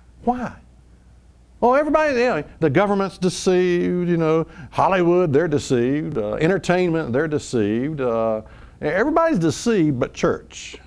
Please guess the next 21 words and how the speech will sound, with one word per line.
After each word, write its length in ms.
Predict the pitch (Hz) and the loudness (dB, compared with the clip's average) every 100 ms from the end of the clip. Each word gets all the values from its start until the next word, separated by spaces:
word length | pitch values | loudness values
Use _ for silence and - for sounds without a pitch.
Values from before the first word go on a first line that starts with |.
| - | -14
but, 260 | 107 107 - | -10 -8 -4
but 120 | 127 | -4
the 60 | - | -2
churches 420 | - 202 107 87 | -2 -2 -2 -2
that 220 | 117 98 | -2 -2
dot 180 | - 95 | -2 0
our 160 | 95 | -2
land, 260 | 92 95 87 | -2 -2 -4
the 80 | 95 | -4
four 240 | 180 180 | 0 0
hundred 260 | 165 160 120 | 0 -4 -2
fifty 180 | 160 151 | -4 -2
thousand 360 | 147 143 127 | -2 0 -2
churches 340 | - 170 - - | -2 -4 -2 -2
that 180 | 127 123 | -2 0
dot 220 | 143 143 | -2 0
our 160 | 139 | -2
land, 280 | 139 135 92 - 117 | 0 -2 -4 -10 -4
they're, 200 | 147 151 | 0 0
you 100 | 147 | 0
know, 140 | 110 | -2